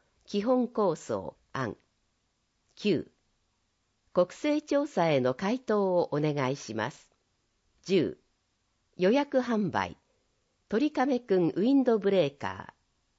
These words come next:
十一、桑原市内通行止め。十二、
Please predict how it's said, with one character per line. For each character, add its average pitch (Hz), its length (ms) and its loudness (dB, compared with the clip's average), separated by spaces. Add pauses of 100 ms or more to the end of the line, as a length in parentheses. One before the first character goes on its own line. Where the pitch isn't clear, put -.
(340)
十 196 280 4
一、 - 480 -6 (760)
桑 262 240 2
原 262 280 0
市 226 160 -4
内 98 300 -2 (140)
通 214 260 -2
行 185 240 2
止 131 180 -2
め。 104 220 -8 (720)
十 202 340 2
二、 151 260 -2